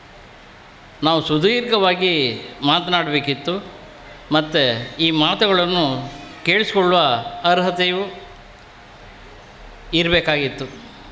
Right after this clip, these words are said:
ಆದರೆ ಇಲ್ಲಿ ಜನ ಒಂದು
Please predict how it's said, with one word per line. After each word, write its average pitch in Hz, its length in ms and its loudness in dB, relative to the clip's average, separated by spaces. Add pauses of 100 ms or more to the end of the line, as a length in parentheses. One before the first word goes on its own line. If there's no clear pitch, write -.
(680)
ಆದರೆ 135 640 0 (640)
ಇಲ್ಲಿ 156 320 4 (1160)
ಜನ 165 220 2 (1080)
ಒಂದು 156 300 4